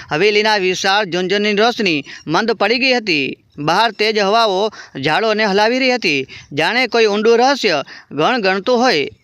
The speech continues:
હવેલીની અંદર એક વિચિત્ર શાંતિ હતી, પરંતુ વિજયના હૃદયમાં તોફાન ઊંડી રહ્યું હતું. તેને હમણાં જ ખબર પડી હતી કે ચંદ્રિકાબેન તેનાથી કોઈ મોટું સત્ય છુપાવી રહ્યા છે.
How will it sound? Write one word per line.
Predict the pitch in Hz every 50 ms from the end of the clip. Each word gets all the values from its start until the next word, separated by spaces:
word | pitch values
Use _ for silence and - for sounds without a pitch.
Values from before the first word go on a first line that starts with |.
| _ -
હવેલીની | 151 156 190 220 233 240 262 240 254 262
અંદર | 269 277 240 214 165 143 127 - - - - -
એક | - 214 - 240 240 220
વિચિત્ર | 185 185 180 - 214 214 202 226 220
શાંતિ | - 202 180 190 214 226 254
હતી, | 240 247 247 240 175 151 139 135 139 - - -
પરંતુ | 156 175 190 208 190 233
વિજયના | 214 196 190 180 170 196 202 202 208 202
હૃદયમાં | 190 190 196 202 226 226 214 180 151 131 - - - - - -
તોફાન | 165 160 170 - - 175 156 165 185 208 226 -
ઊંડી | 165 180 196 214 226
રહ્યું | 233 247 247 254
હતું. | 262 - 208 165 147 131 - - - - - - - -
તેને | - 214 247 247
હમણાં | 233 240 262 262 247
જ | 226
ખબર | - 240 240 254 247
પડી | 233 254 269 302 294
હતી | 285 294 - 320 311
કે | 277 277 196 151 139 - - - - - -
ચંદ્રિકાબેન | - 165 175 202 220 226 240 240 - 220 208 202 196 180 175 185 208 233 240
તેનાથી | 196 202 185 196 202 208 214 - 233 220
કોઈ | - - 196 214 208 160 131 - - - - -
મોટું | 156 160 190 226 233 - - 277 277
સત્ય | - - 214 220 - - 240 240
છુપાવી | - 226 220 - 226 226 240 254
રહ્યા | 254 262 262 262
છે. | 254 - 208 160 139 131 -